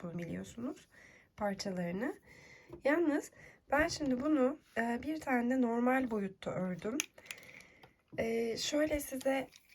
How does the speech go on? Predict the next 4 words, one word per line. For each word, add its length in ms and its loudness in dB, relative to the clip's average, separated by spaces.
ölçü 400 2
olarak 500 0
göstermek 720 -2
istiyorum. 720 -4